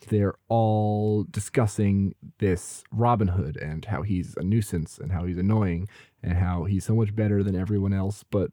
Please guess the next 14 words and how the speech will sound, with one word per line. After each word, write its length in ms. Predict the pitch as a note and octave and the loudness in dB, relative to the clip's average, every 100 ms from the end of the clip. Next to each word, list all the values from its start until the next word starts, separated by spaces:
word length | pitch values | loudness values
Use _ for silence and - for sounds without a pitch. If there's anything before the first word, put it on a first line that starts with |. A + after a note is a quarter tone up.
| _ | _
why 220 | G2 F#2+ F#2+ | -2 0 0
isn't 240 | G2+ G2+ | 2 2
he 100 | G2 | 0
on 100 | F#2 | 0
our 180 | F#2+ A#2 | 0 0
side? 400 | - E2 D2+ G2+ _ - - _ | -2 -6 -6 -10 _ -20 -20 _
And 400 | G2+ G#2+ G#2 G2 - _ - | 2 4 6 4 0 _ -2
out 280 | G#2 A#2+ - | 2 2 2
of 440 | B2 A#2 A2+ A2 - _ _ _ - | 0 2 2 -2 -10 _ _ _ -4
the, 460 | C3+ A#2+ A2 G#2+ G2 | 2 4 4 2 2
the 120 | B2 | 2
blue 400 | A#2 C#3 C#3+ C3 | 4 6 8 6
walks 500 | B2+ A#2+ A#2 A#2+ - | 6 4 2 0 2
in 420 | B2+ A2+ A2+ A2+ | 4 6 6 2